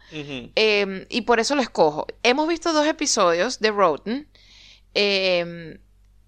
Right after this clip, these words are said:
Speaker 2: donde nos quedamos como que, marico, no puedo creer. Por ejemplo, vimos, o el, el primero es de la industria de el aguacate.
Speaker 1: El aguacate, tal cual.
Speaker 2: Me quedé con, con, con,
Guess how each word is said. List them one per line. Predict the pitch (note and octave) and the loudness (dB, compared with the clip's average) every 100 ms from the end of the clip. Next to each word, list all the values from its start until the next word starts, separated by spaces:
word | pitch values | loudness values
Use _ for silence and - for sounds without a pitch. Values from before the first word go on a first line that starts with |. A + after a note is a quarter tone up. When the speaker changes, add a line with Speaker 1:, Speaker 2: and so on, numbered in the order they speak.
| _ _ _ - | _ _ _ -12
Speaker 2:
donde | G3 G3+ F#3+ F#3+ | 0 0 2 2
nos | F#3 | 2
quedamos | G3+ F3 A#3 | 4 4 4
como | A#3+ C4 | 2 2
que, | G#3 G3 | 4 4
marico, | F#3 A3+ A#3+ | 4 4 4
no | G3+ | 4
puedo | G3 A3+ | 6 4
creer. | A#3+ A#3 F#3 F#3 G3+ A#3 | 6 6 8 8 6 0
Por | - G#3+ | 0 2
ejemplo, | F3+ D3+ - | 2 0 2
vimos, | G3 A#3 C#4+ | 2 2 4
o | B3 | 4
el, | B3 | 4
el | - A3+ | 0 0
primero | A3+ A#3 C4 C#4+ - _ _ | 0 2 2 2 0 _ _
es | - B3 B3+ - | 2 4 2 -4
de | G#3 A#3 A#3 C#4 | 2 4 6 4
la | A3+ A3 | 2 0
industria | G3+ G3+ G#3 - A#3+ B3+ - | 2 0 0 0 2 2 -2
de | - G#3 G#3 G3+ G3+ A#3+ - - _ | -10 0 4 4 4 4 0 -8 _
el | - G3 | 0 2
aguacate. | F3+ F3+ A#3+ G#3 D3 - G3+ | 2 2 2 2 -2 0 0
Speaker 1:
El | B2+ | 0
aguacate, | A#2+ - A2 - G2+ F#2+ - | -4 -2 -4 -4 -8 -8 -14
tal | - - G#2 | -14 -12 -12
cual. | - - - - - - - _ | -10 -10 -8 -12 -18 -20 -20 _
Speaker 2:
Me | E3 | -8
quedé | F3 F3+ | -2 0
con, | A#3 B3 | 2 0
con, | A#3 - G3 F#3 - | -4 -4 -4 -4 -10
con, | - | -14